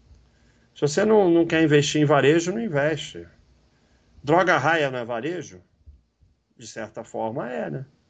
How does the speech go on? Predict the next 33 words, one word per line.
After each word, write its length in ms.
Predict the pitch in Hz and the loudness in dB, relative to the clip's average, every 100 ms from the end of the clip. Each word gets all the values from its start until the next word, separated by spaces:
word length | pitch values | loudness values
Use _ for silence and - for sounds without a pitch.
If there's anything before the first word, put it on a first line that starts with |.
| - _ _ _ _ _ - _ _ - _ _ _ _ _ _ - | -20 _ _ _ _ _ -20 _ _ -20 _ _ _ _ _ _ -12
Então, 380 | 110 120 143 - _ - _ _ _ - | -8 -8 -10 -16 _ -20 _ _ _ -2
tem 140 | 117 | 0
algumas 480 | 104 98 107 127 - | 0 0 -2 -2 -4
com 100 | 135 | -4
resultado 580 | 139 139 143 139 135 127 | -2 -2 -2 0 2 2
muito 280 | 139 147 | -2 -2
bons, 580 | 151 143 131 131 - - _ _ _ _ _ - | 2 4 4 0 -6 -18 _ _ _ _ _ -2
outras 380 | 113 113 113 | 0 0 -2
não 200 | 117 123 | -2 -4
tanto. 500 | 123 117 127 127 - | -2 -2 0 -4 -8
Então, 460 | 110 - 101 - - - - _ - _ _ _ - | -16 -4 0 0 -4 -12 -16 _ -20 _ _ _ -4
ah, 140 | 302 | -2
se 120 | 233 269 | 0 0
você 260 | 226 254 | 2 4
não 120 | 277 233 | 2 2
quer 140 | 247 | 0
investir 340 | 202 190 - | 0 -2 -2
em 40 | 190 | 0
varejo, 400 | 175 165 180 196 | 2 2 0 -2
não 80 | 208 | -2
investe 520 | 131 120 160 151 - | 0 2 2 2 -2
também. 300 | 123 117 147 | -2 0 0
Se 80 | 151 | -2
você 100 | 135 | -4
não 160 | 123 | 0
gosta 320 | 120 143 143 | 2 2 0
desse 200 | 117 113 | -4 -4
segmento, 600 | - 113 107 98 131 131 | -4 -4 -4 -6 -6 -4
eu 80 | 175 | -6
não 120 | 247 | -6
gosto 180 | 240 226 | -4 -6
de 60 | - | -2
construtora. 840 | 240 226 - 226 - 160 147 98 | -4 -4 -8 -8 0 2 2 0